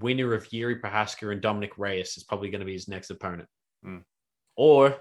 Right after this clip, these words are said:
Speaker 1: if the U F C wanna be really filthy, they'll do Magomed Ankalaev. Whew. That's cr-, yeah, that's
Speaker 2: That'd
Speaker 1: pretty
Speaker 2: be
Speaker 1: crazy.
Speaker 2: very d-, dirty. All right, well, you heard
Speaker 1: Uh,
Speaker 2: it here first. If, if that happens,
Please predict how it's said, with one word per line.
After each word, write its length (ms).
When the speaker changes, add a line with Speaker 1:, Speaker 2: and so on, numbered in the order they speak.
Speaker 1:
if 140
the 80
U 140
F 80
C 100
wanna 160
be 140
really 440
filthy, 440
they'll 140
do 140
Magomed 400
Ankalaev. 600
Whew. 680
That's 220
cr-, 160
yeah, 200
that's 140
Speaker 2:
That'd 100
Speaker 1:
pretty 160
Speaker 2:
be 60
Speaker 1:
crazy. 200
Speaker 2:
very 480
d-, 120
dirty. 380
All 100
right, 60
well, 80
you 80
heard 140
Speaker 1:
Uh, 40
Speaker 2:
it 60
here 100
first. 360
If, 100
if 180
that 180
happens, 520